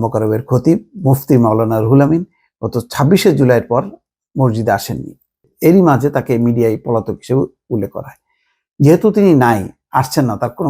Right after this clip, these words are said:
খবর নেই, সেই কারণে নতুন একজনকে খতিব হিসেবে নিয়োগ দেয় ইসলামিক ফাউন্ডেশন। তো সে নিয়ে আবার কি মনে করে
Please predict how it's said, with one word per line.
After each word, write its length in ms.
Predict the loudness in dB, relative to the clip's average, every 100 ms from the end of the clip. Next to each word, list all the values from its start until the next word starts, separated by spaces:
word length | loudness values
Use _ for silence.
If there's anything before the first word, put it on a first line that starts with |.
| -2
খবর 180 | -2 0
নেই, 100 | -4 -4
সেই 100 | -2 0
কারণে 240 | 2 2 0 -8 _ _ _ _ 0
নতুন 240 | 2 4 2
একজনকে 400 | 2 -2 -2 -2 -4 -8 -6
খতিব 240 | -2 0 0 -2
হিসেবে 260 | -2 -2 -4 -6 -10 -12 _ 0
নিয়োগ 200 | 2 0 -4
দেয় 140 | -10 _ _ _ _ -10
ইসলামিক 340 | -4 -2 -4 -6
ফাউন্ডেশন। 440 | -8 -8 -10 -14 -20 _ _ _ _ _ _ _ -4
তো 20 | -2
সে 140 | 2 4
নিয়ে 160 | 6 4 4
আবার 200 | 2 2 0 -10 0
কি 120 | 4 4
মনে 180 | 6 4
করে 240 | 0 -6